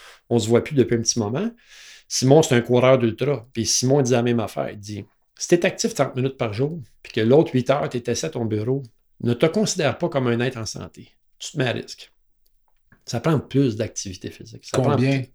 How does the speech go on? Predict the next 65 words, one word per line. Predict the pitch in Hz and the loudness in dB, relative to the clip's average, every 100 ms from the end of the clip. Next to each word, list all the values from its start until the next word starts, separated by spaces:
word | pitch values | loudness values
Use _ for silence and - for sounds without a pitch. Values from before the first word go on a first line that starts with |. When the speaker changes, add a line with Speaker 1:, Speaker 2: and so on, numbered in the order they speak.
| - | -10
Speaker 2:
Combien ? | - 117 131 143 - - - _ _ - | -6 -2 -2 -4 -8 -14 -20 _ _ -8
Speaker 1:
Écoute, | 151 311 226 | -2 0 2
on | 139 | 4
est | 147 165 | 4 2
là | 269 | 0
à | |
penser | 269 139 123 202 | 0 -2 0 -2
à | |
cent | - 156 | -2 -2
cinquante | 139 135 151 147 | -2 0 0 -2
minutes | 131 160 - | 0 0 -2
par | - | -4
semaine, | - 117 147 180 | -2 -2 -2 -4
puis | - | -6
c'est | 120 | -4
ridicule. | 123 185 - 117 151 120 | -2 -2 -2 -4 -4 -6
Je | 110 | -6
veux | 113 | -2
dire, | 123 120 | -2 -4
ça... | - - 113 113 | -10 -4 -4 -2
moi, | 139 180 | -4 -4
je | |
pense | - 165 | -2 -2
que | 135 | -2
ça | |
en | 120 | -2
prend | 143 | 0
au | 135 | 0
moins | 127 | 0
le | 110 | -2
double. | 139 151 107 - - - - _ _ _ _ _ | -6 -8 -12 -18 -20 -20 -20 _ _ _ _ _
Speaker 2:
Trois | - 135 127 | -4 0 2
cents | 135 139 | 2 2
minutes. | 127 123 120 - - - | 2 0 -2 -8 -20 -4
Speaker 1:
Ouais. | 143 180 180 _ _ - | 0 0 -2 _ _ -4
Moi, | 147 | -2
je | - | 0
pense | 165 175 | 0 2
que | 139 | 0
ça | 139 | 0
prendra | 131 131 156 | 2 4 4
au | |
moins | 135 147 - | 4 2 0
une | 147 151 | 0 2
heure | 160 160 | 2 2
par | 131 | -2
jour. | 113 143 214 | 0 -2 -4
Puis | - | 2
le | 131 | 2
corps | - 214 196 | 4 2 4
humain | 120 139 | 2 0
est, | 165 123 - | 0 -2 0
est | 185 | 0
fait | 175 180 180 | 2 2 0
pour | |
bouger, | 131 120 127 107 | -2 0 0 -2
hein. | 123 156 | -2 -2
Les, | 110 - - - - - - - - _ _ | -2 -4 -16 -20 -20 -20 -20 -20 -20 _ _
les | 131 123 | -2 0
articulations | 135 - 147 123 117 247 | 0 0 4 4 4 0
sont | - 123 | 0 2
pas | 135 123 | 4 4
faites | 180 - | 2 2
pour | 131 | 2
être | 127 - | 2 -2